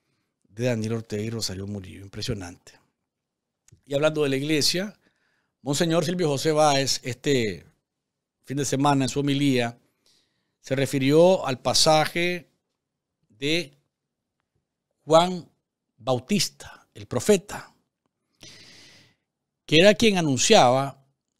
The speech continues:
la venida de Jesús, el que ate-, el que venía diciendo, "El, el Hijo de Dios está cerca". Era un hombre que vivía muy pobremente en el desierto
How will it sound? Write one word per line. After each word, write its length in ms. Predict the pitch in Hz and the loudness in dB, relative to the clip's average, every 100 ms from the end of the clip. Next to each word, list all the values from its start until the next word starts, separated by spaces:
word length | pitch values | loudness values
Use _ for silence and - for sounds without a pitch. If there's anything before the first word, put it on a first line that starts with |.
| _ _ _ | _ _ _
la 180 | 123 135 | -4 -2
venida 400 | 123 131 175 185 | 0 0 2 4
de 100 | 131 | 2
Jesús, 720 | 110 - 185 143 - - - _ _ _ _ _ _ | 0 0 2 2 0 -8 -16 _ _ _ _ _ _
el 200 | 117 131 | -16 -10
que 120 | - | -6
ate-, 400 | 151 139 120 - - | -6 -2 -2 -4 -6
el 200 | - 131 | -4 -2
que 100 | 151 | 0
venía 260 | 156 151 170 | 0 2 2
diciendo, 580 | 139 170 175 190 - _ _ _ 101 101 _ _ _ - | 4 2 4 2 0 _ _ _ _ _ _ _ _ -20
"El, 120 | 107 - _ _ _ _ _ | -20 -20 _ _ _ _ _
el 120 | 110 | -2
Hijo 320 | 147 151 190 147 | 0 4 4 4
de 120 | 117 | 4
Dios 260 | 131 185 | 6 6
está 480 | 151 117 175 151 - _ _ _ _ _ _ | 4 0 2 2 0 _ _ _ _ _ _
cerca". 560 | - 208 175 - - - _ _ _ _ _ _ _ _ _ _ _ _ | 4 6 6 0 -16 -20 _ _ _ _ _ _ _ _ _ _ _ _
Era 520 | 202 247 214 123 - - _ _ | -2 2 2 0 -6 -18 _ _
un 100 | 170 | -6
hombre 160 | 190 208 | -4 0
que 100 | 160 | 0
vivía 240 | 143 180 | 2 2
muy 300 | 156 220 277 | 2 2 2
pobremente 680 | 180 180 170 143 151 156 147 | 2 -2 0 0 0 -2 -4
en 80 | 127 | -4
el 100 | 117 | -4
desierto 640 | 110 - 160 139 139 | -4 -2 -2 -2 -6